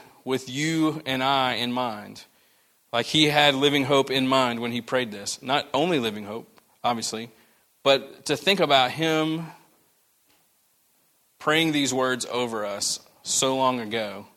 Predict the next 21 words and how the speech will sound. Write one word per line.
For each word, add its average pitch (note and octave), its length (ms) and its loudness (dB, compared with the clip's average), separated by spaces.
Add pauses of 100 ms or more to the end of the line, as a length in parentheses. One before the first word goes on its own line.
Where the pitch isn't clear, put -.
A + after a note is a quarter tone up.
(600)
should B2+ 280 -2
give D3+ 180 4
us D#3+ 160 6
some C#3+ 160 2
insight B2 500 2
as A2+ 160 -2
to A#2 100 -2
how B2 400 0
we B2 200 -2
should, A#2 560 -2 (320)
uh, G#2+ 400 -2
look A#2+ 260 -2
at D3 120 2
one D#3 140 2
another D#3 400 0
and A#2+ 180 -6
interact A#2 480 -2
with - 120 -10
one C#3 120 -4
another, C#3 400 -2
and A2 200 -8